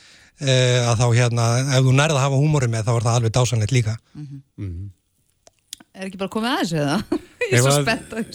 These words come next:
Speaker 3: að reyna
Speaker 2: spila.
Speaker 3: okkur aðeins?
Speaker 2: Já. Þú ert, sko, ætlar ekki að, þú ætlar svolítið að spyrja okkur úr báðum spilum.
Speaker 1: Já, viljið þið prófa það aðeins, eða?
Speaker 2: Já.
Speaker 3: Já, heyrim aðeins hvernig þetta hljómar.
Speaker 1: Já, já,
Speaker 2: Við erum
Speaker 1: já.
Speaker 2: til í þetta, sko.
Speaker 3: Ef að byrja að Gettu betur?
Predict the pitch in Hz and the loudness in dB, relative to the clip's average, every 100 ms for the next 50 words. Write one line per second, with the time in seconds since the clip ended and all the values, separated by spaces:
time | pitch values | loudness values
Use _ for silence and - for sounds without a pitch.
0 | - 135 123 127 175 240 226 151 90 - | -6 -2 2 2 2 0 -4 -4 -6 -8
1 | 190 180 202 254 320 359 403 - _ _ | -6 -6 -4 -4 -4 -6 -10 -14 _ _
2 | _ - 196 247 285 269 - - - 269 | _ -4 0 0 0 -2 -4 -12 -4 -2
3 | 247 - 151 247 262 247 240 214 - 254 | -2 -4 -4 -2 -2 0 0 -4 -4 -2
4 | 254 254 254 247 233 - 294 302 262 277 | 0 0 0 0 0 0 -2 0 0 0
5 | 262 - - 285 277 165 151 156 147 170 | -2 -8 -4 0 2 2 0 -2 4 6
6 | 151 196 240 214 214 185 185 170 170 156 | 8 6 -2 -8 -8 -4 0 2 2 2
7 | 156 180 220 254 269 - 147 131 117 113 | 0 0 0 0 0 0 0 2 2 0
8 | 220 262 370 - 110 165 165 175 151 120 | -4 -8 -8 -6 -4 -4 -4 -2 -2 -2
9 | - 107 101 101 117 90 104 127 123 135 | -2 -4 -4 -2 -2 -4 0 4 4 2
10 | 147 147 160 190 - 190 254 - 427 117 | 2 0 0 -2 -4 -8 -14 -16 -6 -4
11 | 123 139 127 131 131 170 131 | -2 -4 -4 -4 -4 -6 -8